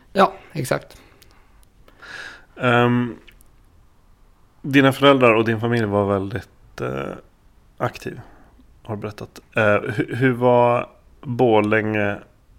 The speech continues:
Speaker 2: och Dalarna? Eh, hur, hur var det att växa upp i det här området? Som så här, är det en, var det en bra idrottsstad?
Speaker 1: Ja, det var det definitivt. Eh, speciellt, eh,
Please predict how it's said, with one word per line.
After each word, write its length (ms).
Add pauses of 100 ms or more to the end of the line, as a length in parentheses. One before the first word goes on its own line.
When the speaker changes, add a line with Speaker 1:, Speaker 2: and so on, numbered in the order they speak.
(180)
Speaker 2:
och 160
Dalarna? 720 (200)
Eh, 80 (300)
hur, 180
hur 160
var 140
det 60
att 120
växa 260
upp 260
i 340 (400)
det 80
här 200
området? 640
Som 220
så 80
här, 100
är 180
det 80
en, 200
var 180
det 60
en 120
bra 300
idrottsstad? 1300 (1300)
Speaker 1:
Ja, 260 (220)
det 140
var 160
det 60
definitivt. 580 (600)
Eh, 480 (880)
speciellt, 600
eh, 340